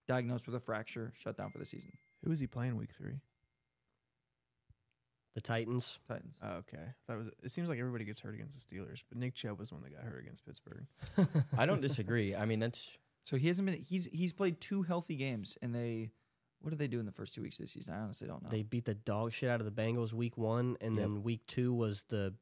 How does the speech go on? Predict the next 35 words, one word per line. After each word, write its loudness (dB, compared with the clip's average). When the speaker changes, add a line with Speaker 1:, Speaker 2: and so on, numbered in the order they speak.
Speaker 3:
Nick 2
Chubb 0
Tetris -2
game. -4
Speaker 2:
What -16
does -8
that -4
mean? -10
Speaker 1:
Don't -2
say -4
that. -4
Speaker 3:
His 4
knee 4
turned 2
into 0
a -2
Tetris 0
block. -6
Speaker 2:
That 2
was 2
the -4
Steelers -2
game, -4
week -4
two? -6
Speaker 1:
Lost 0
Speaker 4:
Yeah. 2
Speaker 1:
by 2
four -4
to -4
the -4
Steelers -6
on -10
the -6
road. -10